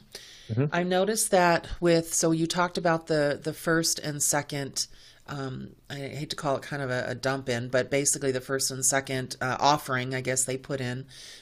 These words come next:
Speaker 2: to the different providers', uh, accounts. And when it came to the third and fourth, you had to apply for those specifically, correct?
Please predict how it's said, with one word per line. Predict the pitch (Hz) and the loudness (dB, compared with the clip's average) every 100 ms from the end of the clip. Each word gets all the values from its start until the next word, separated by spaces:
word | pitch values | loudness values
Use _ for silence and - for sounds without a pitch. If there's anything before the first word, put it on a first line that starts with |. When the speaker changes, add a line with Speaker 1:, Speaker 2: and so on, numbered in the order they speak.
| - | -4
Speaker 2:
to | - 151 143 131 127 | 0 2 4 2 0
the | 131 139 131 | -2 0 0
different | 143 139 139 | -2 -4 -6
providers', | - 139 131 131 131 127 - - - - | -4 -2 0 2 0 0 -2 -4 -20 -8
uh, | - 110 | 0 0
accounts. | 127 - 170 147 127 - - - - | 0 2 2 2 0 0 -2 -6 -4
And | 160 156 151 - | 2 2 0 0
when | 165 | 0
it | 160 | 0
came | - 185 185 170 | -2 -2 -2 -2
to | - 185 170 165 | 0 4 4 4
the | 156 143 | 2 0
third | - 180 160 | 0 0 0
and | 143 | -2
fourth, | - 220 156 156 | 0 2 2 0
you | |
had | 151 160 | 0 2
to | 151 | 2
apply | 139 - 180 165 | 0 2 4 4
for | 160 160 | 4 -2
those | 143 139 | -2 -2
specifically, | - - 160 131 - 101 | 0 0 0 -4 -8 -10
correct? | - 139 143 - | -6 -6 -8 -12